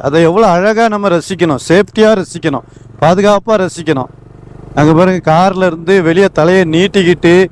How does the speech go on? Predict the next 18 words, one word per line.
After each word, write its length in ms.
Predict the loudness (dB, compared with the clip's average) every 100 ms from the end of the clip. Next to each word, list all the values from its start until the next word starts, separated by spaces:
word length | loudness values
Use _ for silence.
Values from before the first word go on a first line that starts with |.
| -8 -20 -20 -6 0
ஆ, 160 | 0
ஒருத்தனுக்கு 680 | 0 0 0 0 0 -2 0
ஒருத்தன் 300 | 0 0 -2
முந்திக்கிட்டு 500 | -2 -2 0 0 2
வண்டியை. 420 | 0 2 2 2 2 -4 -14 -20 -20 -20 -20 -20 -20 -20 -18 -6
அட 180 | -2 0 0
பாவிகளா, 360 | 0 0 0 0
இதுல 200 | 0 0
என்னையா 220 | 2 2
இருக்கு 200 | 0 0
உங்களுக்கு 300 | -4 -4 -2
சந்தோஷம்? 460 | -2 0 0 0 -2
அங்க 140 | 0 0
பாருங்க, 300 | 0 0 0
மூணு 280 | 2 2
பேரு 320 | 2 2 0 -8 -18 -20 -20 -8
அந்த 160 | -4 0
கார்ல, 340 | 2 0 0